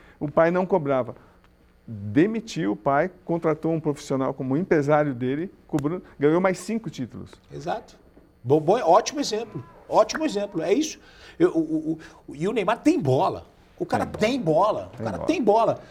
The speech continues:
Speaker 2: Só que é o seguinte: eu falo uma coisa pros meus filhos, tá? Eu falo as coisas, uma coisa pros meus filhos. É, eu falo assim, "Estudem agora e vocês vão curtir a vida depois."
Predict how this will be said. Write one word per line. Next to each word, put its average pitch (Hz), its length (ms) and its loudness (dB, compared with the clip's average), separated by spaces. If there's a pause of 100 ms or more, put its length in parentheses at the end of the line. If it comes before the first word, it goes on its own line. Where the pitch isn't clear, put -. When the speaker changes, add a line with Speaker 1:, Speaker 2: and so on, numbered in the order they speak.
(160)
Speaker 2:
Só - 140 -6
que 180 100 -2
é 180 40 2
o - 20 -6
seguinte: 127 580 -10 (1040)
eu 180 100 6
falo 175 260 2
uma 156 280 -6
coisa 147 180 -2
pros 151 220 -6
meus 139 240 -4
filhos, 95 560 -12 (640)
tá? 90 160 -18 (120)
Eu 101 60 -20
falo 127 200 -12
as 120 60 -14
coisas, 123 200 -10 (160)
uma 117 180 -12
coisa 123 180 -6
pros 117 220 -10
meus 117 220 -12
filhos. 92 360 -20 (1160)
É, 110 100 -12
eu 110 80 -10
falo 117 160 -10
assim, 113 120 -10
"Estudem 147 500 0
agora 123 460 -2 (960)
e 131 60 -8
vocês 127 260 -4
vão 135 100 -4
curtir 131 360 -4
a 127 60 -2
vida 120 200 -4
depois." - 560 -10